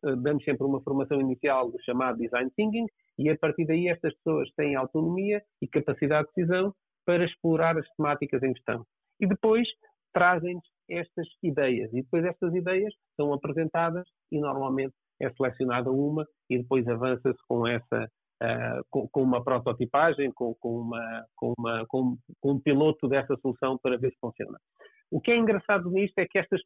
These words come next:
pessoas não são permanentes dentro desta incubadora, ou seja, acaba por, por, a-, assim que acaba a, a, a, o, a sua iniciativa, voltam para os seus departamentos e depois, na próxima edição, ah, que acontece seis a seis meses, vem outra pessoa.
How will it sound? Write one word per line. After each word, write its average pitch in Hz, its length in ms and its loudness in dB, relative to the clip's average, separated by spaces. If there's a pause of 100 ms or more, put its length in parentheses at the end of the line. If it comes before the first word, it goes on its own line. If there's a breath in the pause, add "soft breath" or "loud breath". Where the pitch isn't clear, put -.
pessoas 180 360 0 (160)
não 180 280 2
são 185 180 0
permanentes 185 640 2
dentro 175 180 0
desta 175 240 -2
incubadora, 160 640 2 (100)
ou 123 140 -4
seja, 147 360 0 (360)
acaba 156 460 2
por, - 120 -6 (200)
por, 165 200 -4
a-, 151 240 -4
assim 202 220 -4
que 185 100 -4
acaba 151 520 0
a, 131 60 -4
a, 123 500 -2
a, 135 120 -4
o, 139 200 -2
a 143 80 -4 (100)
sua 170 160 0
iniciativa, 170 720 0
voltam 165 400 -2
para 175 80 -2
os 165 60 -2
seus 175 140 0
departamentos 208 540 0 (100)
e 202 80 0
depois, 170 380 2 (300 soft breath)
na 151 160 2
próxima 165 480 0
edição, 175 460 -4 (360)
ah, 143 540 0
que 175 80 0
acontece 151 400 -4
seis 156 160 -2
a 165 80 -2
seis 170 180 -4
meses, 196 220 -2 (600)
vem 170 300 2
outra 165 220 0
pessoa. 139 340 2